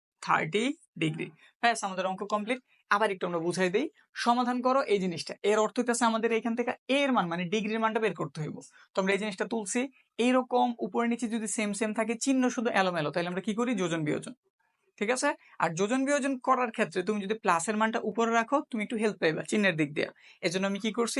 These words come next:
প্লাসেরটার উপরে নিছি, মাইনাসেরটার নিচে দিছি, মানে উল্টাইছি। আর উল্টানোর গণিতের ভাষায় আমরা কি বলি? ব্যস্তকরণ। তো এখানে ব্যস্তকরণ করছি, নিচে লেনে ঠিকঠাক হইছে। এবার আমরা যোজন বিয়োজন করছি।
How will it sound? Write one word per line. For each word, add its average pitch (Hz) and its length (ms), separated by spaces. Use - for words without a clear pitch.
প্লাসেরটার 175 440
উপরে 208 220
নিছি, 226 220
মাইনাসেরটার 175 520
নিচে 233 200
দিছি, 151 200
মানে 208 140
উল্টাইছি। - 380
আর 160 140
উল্টানোর 196 340
গণিতের 196 300
ভাষায় 202 180
আমরা 208 140
কি 226 120
বলি? 254 120
ব্যস্তকরণ। 160 480
তো - 100
এখানে 202 220
ব্যস্তকরণ 165 500
করছি, 170 240
নিচে 196 240
লেনে 185 180
ঠিকঠাক 196 380
হইছে। 175 220
এবার 208 180
আমরা 247 180
যোজন 202 240
বিয়োজন 160 320
করছি। 147 160